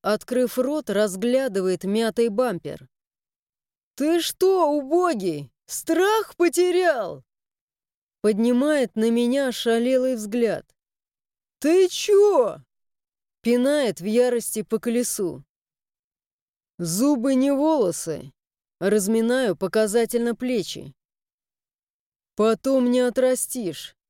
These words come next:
Хами изящнее, юноша». «Ты хоть осознаёшь, сколько ты мне должен теперь?» «Должен мне ты». «Ты подставился?» «Не,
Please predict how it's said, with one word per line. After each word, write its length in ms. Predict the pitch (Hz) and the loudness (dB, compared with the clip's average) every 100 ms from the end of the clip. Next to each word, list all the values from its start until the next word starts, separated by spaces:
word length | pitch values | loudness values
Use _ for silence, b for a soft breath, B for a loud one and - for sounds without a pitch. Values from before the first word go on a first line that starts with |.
| _ _ | _ _
Хами 640 | - 247 247 262 269 262 | 0 2 2 0 0 0
изящнее, 760 | 220 285 262 - - 175 175 | -2 2 0 0 -6 -4 -2
юноша». 640 | 202 254 202 160 - 131 139 _ _ _ _ _ _ _ _ _ _ _ | 0 0 0 -2 -8 -12 -16 _ _ _ _ _ _ _ _ _ _ _
«Ты 200 | - 349 | 2 2
хоть 280 | 311 339 320 | 2 -2 2
осознаёшь, 840 | 302 285 320 285 339 359 403 370 | 0 0 -4 -2 0 2 2 0
сколько 420 | 247 - 311 311 302 | -4 -2 0 0 0
ты 140 | 330 | 0
мне 220 | 302 349 | 2 0
должен 500 | 302 392 370 214 214 | 2 2 2 0 -6
теперь?» 680 | - 294 247 330 262 135 143 _ _ _ _ _ _ _ _ _ - | -4 -6 0 2 2 -2 -14 _ _ _ _ _ _ _ _ _ -8
«Должен 640 | 185 247 294 226 185 180 | -2 0 2 0 -2 0
мне 180 | 208 226 | 0 0
ты». 400 | - 285 196 143 _ _ _ _ _ _ _ _ _ _ _ _ | -2 -6 -6 -10 _ _ _ _ _ _ _ _ _ _ _ _
«Ты 220 | 285 320 | 0 2
подставился?» 1300 | 262 349 - - 403 403 330 208 180 - 190 117 - _ _ _ _ _ _ _ _ _ - | 2 0 0 -4 0 0 2 0 -4 -6 -8 -8 -18 _ _ _ _ _ _ _ _ _ -4
«Не, 640 | 185 226 277 220 147 139 | 0 2 2 0 -4 -14